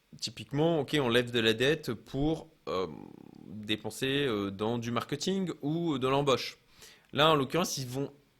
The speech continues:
acquérir des actifs. Euh, donc, on, on, on a quelque chose de tangible.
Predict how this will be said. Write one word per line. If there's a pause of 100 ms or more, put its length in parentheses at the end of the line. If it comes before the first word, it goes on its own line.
(280)
acquérir
des
actifs. (400)
Euh, (920)
donc, (680)
on, (100)
on,
on
a
quelque
chose
de
tangible.